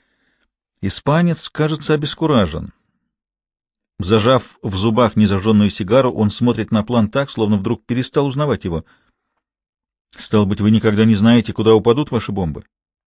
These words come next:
"Иногда знаю, иногда нет. Знал бы, наверное, будь у меня все данные по каждому выстрелу, и в самый момент его взрывная сила пороха, температура, влажность воздуха, сила и направление ветра,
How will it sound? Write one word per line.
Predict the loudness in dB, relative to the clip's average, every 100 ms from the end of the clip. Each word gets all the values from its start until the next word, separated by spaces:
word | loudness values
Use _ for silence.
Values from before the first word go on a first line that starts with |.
| _ _ _ _ -2
"Иногда | 2 4 4 2 2
знаю, | 2 0 2 0 -2
иногда | 0 0 2 2
нет. | 4 2 0 _ _ _ _ -12
Знал | -6 0 4 4
бы, | 4 4
наверное, | 4 2 2 0 -2 -6
будь | -4 0 0
у | 2
меня | 2 0
все | 0
данные | 0 2 2 4 2 0
по | 0
каждому | 2 2 4 2
выстрелу, | 4 0 -2 -10 -12 -14 _ _ _ _ _ _ _ -8
и | -6 -6 _
в | -8
самый | 0 2 4
момент | 4 2 0
его | 0 2
взрывная | 2 0 2 2 0
сила | 0 -2
пороха, | 0 2 2 2 0 -4
температура, | -2 0 2 0 0 0 2
влажность | 2 0 0 -4 -4
воздуха, | -2 -2 -2 -4 -4 -4
сила | -2 0 2
и | 0
направление | 0 0 0 0 0
ветра, | 0 -2 0 -2